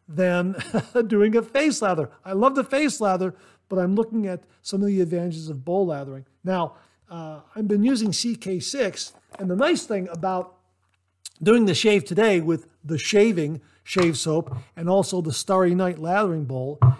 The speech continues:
eh, I got the scoop. I just scooped a little bit out, put it in the bowl, and worked the lather up that way, and, uh, you know, can recap this and not have to worry about having it dry out. Just recap it,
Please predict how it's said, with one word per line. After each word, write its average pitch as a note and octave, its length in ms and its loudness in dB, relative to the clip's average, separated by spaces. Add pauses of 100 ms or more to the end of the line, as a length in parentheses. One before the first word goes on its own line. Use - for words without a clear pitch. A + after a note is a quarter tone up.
(160)
eh, E3 180 -4
I D3 140 -12
got D3+ 200 -10
the F3 100 -10
scoop. A#3 500 -6 (360)
I D#3 100 -10
just D#3 240 -4
scooped - 320 -6
a G3+ 40 -8
little F#3+ 220 0
bit F3+ 160 -4
out, B3+ 360 -2 (360)
put G#3 160 2
it G#3 40 2
in G3+ 120 4
the F#3+ 80 2
bowl, G#3 500 0 (240)
and E3+ 220 -6
worked F#3 240 -4
the F3+ 80 -8
lather F#3 400 -4
up G3+ 280 -8
that G3+ 280 -6
way, A#3 340 -6 (300)
and, F#3 460 -2
uh, E3 380 -10 (120)
you F#3+ 80 -8
know, F3+ 180 -6 (220)
can D#3 140 -10
recap F#3+ 640 -4
this G#3+ 360 -8
and D#3+ 180 -10
not E3 220 -10
have E3+ 200 -12
to F#3 80 -12
worry F3 240 -4
about D#3+ 360 -8 (280)
having F3 320 -2
it E3+ 100 -2
dry D#3+ 380 0
out. E3+ 220 -4
Just C#3 200 -10
recap F3 540 -10
it, G3 120 -18